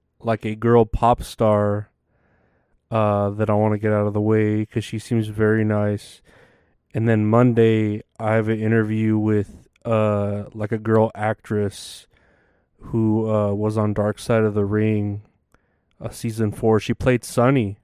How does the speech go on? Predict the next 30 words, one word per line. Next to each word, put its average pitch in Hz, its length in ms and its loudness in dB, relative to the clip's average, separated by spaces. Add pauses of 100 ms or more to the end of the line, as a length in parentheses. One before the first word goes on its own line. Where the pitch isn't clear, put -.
(160)
I 107 100 -6
think, 104 400 -6 (460)
I 104 100 -6
believe. 107 540 -2
So 110 160 -2
that's 110 180 -2
pretty 131 240 -2
cool. 113 440 0 (500)
She - 160 -14
seemed 123 320 0
very 117 340 4
nice, 101 640 -4
very 110 260 -2
nice, 101 560 -8
uh, 104 380 -4
when 104 200 -6
I 104 60 -2
was 101 140 -6
talking 107 340 -4
to 107 80 0
her. 107 280 -2 (840)
And 110 180 -2
then 117 640 2 (600)
I 110 120 -2
know 127 280 6
Marco 120 360 4
V 120 180 2
one 120 180 4
nine 113 160 2
three, 117 560 2